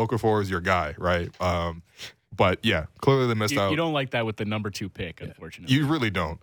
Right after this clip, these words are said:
Speaker 1: Um, two thousand and six, which the Raptors actually won the number one pick. Uh, there's an Andrea Bargnani jersey actually just hanging outside the <laughs> office, so we walked past it.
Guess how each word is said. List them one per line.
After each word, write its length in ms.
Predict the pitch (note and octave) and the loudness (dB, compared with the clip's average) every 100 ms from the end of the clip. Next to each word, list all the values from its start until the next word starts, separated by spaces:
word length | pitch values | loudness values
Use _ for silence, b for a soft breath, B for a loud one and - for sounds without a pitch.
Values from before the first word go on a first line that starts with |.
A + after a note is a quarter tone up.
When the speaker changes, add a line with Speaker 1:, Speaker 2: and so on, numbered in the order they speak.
| - | 0
Speaker 1:
Um, 240 | G2 G2+ | 2 2
two 180 | - A3 | 0 2
thousand 360 | F#3 E3+ D3 G#2 | 4 2 2 0
and 100 | F#2+ | 2
six, 260 | A2 F#2 | 0 2
which 160 | A2 G2+ | 0 2
the 60 | |
Raptors 320 | A#2+ D#3 A#2+ G2+ | 4 4 2 0
actually 300 | F#2 - F#2 | 0 -2 -2
won 180 | F#2 | 0
the 60 | F2+ | 0
number 180 | E2+ E2+ | -2 -2
one 160 | E2 | -4
pick. 220 | D#2+ F2 D#2+ _ - | -2 -4 -4 _ 2
Uh, 240 | F#2 E2+ | 4 4
there's 240 | E2 F#2+ G2 | 0 -2 0
an 40 | |
Andrea 300 | F2+ F#2 G2 | 0 0 0
Bargnani 340 | F#2 F2+ F2 E2+ | 0 -2 -4 -4
jersey 320 | F#2+ E2+ E2+ | -2 -2 -2
actually 280 | E2+ - F2+ | -2 -2 -2
just 160 | F2+ | 0
hanging 240 | G2+ F#2 G2 | 0 2 2
outside 340 | G2+ B2 G#2+ | 2 0 0
the 100 | G2+ | 0
<laughs> 40 | - | 2
office, 340 | B2+ B2+ A2+ | 2 2 0
so 80 | A#2+ | 0
we 180 | A#2+ A2+ | 0 0
walked 320 | G2+ G#2+ - | 2 0 2
past 320 | G#2+ G2 - | 2 2 0
it. 180 | - C#3 | -6 -10